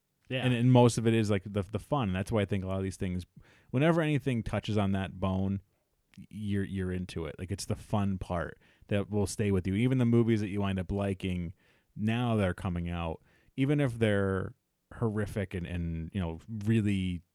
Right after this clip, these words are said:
Speaker 2: terrifying in ways, it still touches on that same fun part that, that made you remember, like, the ride you felt when you were a kid.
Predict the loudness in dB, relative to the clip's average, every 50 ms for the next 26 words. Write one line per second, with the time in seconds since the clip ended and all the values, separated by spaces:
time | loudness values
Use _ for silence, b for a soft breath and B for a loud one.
0 | _ _ _ -2 -2 0 0 0 0 -2 -2 -2 0 -2 -2 -2 -2 -2 -2 -2
1 | -2 -4 -4 -6 -8 -10 b b b b b b b _ -6 -6 -4 -2 0 -2
2 | 0 0 -2 0 2 0 2 2 2 0 -2 -4 -4 -4 -2 -2 -2 -4 -6 -8
3 | -10 -6 -4 -4 -2 -4 -4 -6 -8 -6 -6 -6 -6 -6 -8 -14 _ _ _ _
4 | _ _ -10 -8 -8 -6 -6 -6 -6 -4 -2 0 0 0 0 0 0 0 2 2
5 | 0 0 0 0 0 -2 -2 -2 -2 -4 -4 -2 -2 -2 -2 0 -2 -2 -4 -4
6 | -6 -6 -4 -4 -6 -6 -4 -6 -6 -6 -8 -8 -10 -12 -12 -8 -6 -6 -6 -8
7 | -12